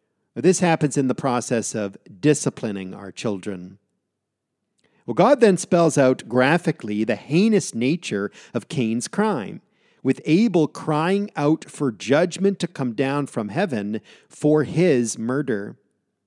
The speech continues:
There is actually quite a bit to say about this verse, so let's continue now and carry our discourse into the beginning of next week. And the first insight I want to share with you, which is quite obvious if you just read the verse,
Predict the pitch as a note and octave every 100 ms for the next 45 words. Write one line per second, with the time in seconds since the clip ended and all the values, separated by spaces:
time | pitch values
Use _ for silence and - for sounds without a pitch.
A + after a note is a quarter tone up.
0 | _ _ _ _ _ _ D3 F#3+ F#3 D4
1 | - F#3 - F#3 F3+ D#3+ D3+ A#2+ - D3+
2 | D3+ B2 A2 A#2+ G2+ E2+ A#2 G2 G2+ -
3 | C#3+ G3+ - A#3 - A#3 G#3+ G#2+ G2 F2+
4 | G#2 - - B2 A#2+ E3 F#3+ F#3+ D3 G#2+
5 | F3+ - - B2 A#2 C3+ A#2+ A#2 A#2 B2
6 | C3 A#2+ G2+ A2 - - A2 A2 - _
7 | _ _ _ _ _ _ _ - E3 D#3+
8 | - A3 C#4 - G#3+ G3+ - D3+ C#3 C3
9 | C3+ C#3+ - D3 D3 C#3+ - F#2+ E2+ F#2
10 | - - - C#3 E3 - A#3 F#3+ C#3 -
11 | A#2+ F#2+ G2 - - C3+ A#2+ A#2 - F2+
12 | D3+ B2 - B2 C#3 F#2+ - -